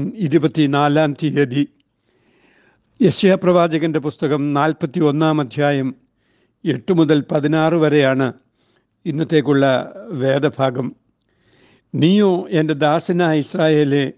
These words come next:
ഞാൻ തെരഞ്ഞെടുത്ത യാക്കോബേ, എൻ്റെ സ്നേഹിതനായ അബ്രഹാമിൻ്റെ സന്തതിയെ, നീ എൻ്റെ ദാസൻ. ഞാൻ നിന്നെ നിരസിച്ചു കളയാതെ തെരഞ്ഞെടുത്തിരിക്കുന്നു" എന്ന് പറഞ്ഞുകൊണ്ട്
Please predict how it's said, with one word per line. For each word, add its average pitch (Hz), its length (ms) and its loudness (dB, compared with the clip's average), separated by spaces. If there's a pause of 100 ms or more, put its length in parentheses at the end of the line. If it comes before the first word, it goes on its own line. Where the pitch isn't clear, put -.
(520)
ഞാൻ 151 180 0
തെരഞ്ഞെടുത്ത 156 680 0
യാക്കോബേ, 143 580 -2 (760)
എൻ്റെ 160 200 2
സ്നേഹിതനായ 170 800 0
അബ്രഹാമിൻ്റെ 156 680 0
സന്തതിയെ, 139 600 -2 (720)
നീ 143 220 0
എൻ്റെ 139 260 -2
ദാസൻ. 131 460 -2 (800)
ഞാൻ 139 260 2
നിന്നെ 139 220 2
നിരസിച്ചു 147 540 -2
കളയാതെ 143 520 2
തെരഞ്ഞെടുത്തിരിക്കുന്നു" 143 1040 -2 (180)
എന്ന് 135 180 0
പറഞ്ഞുകൊണ്ട് 139 640 0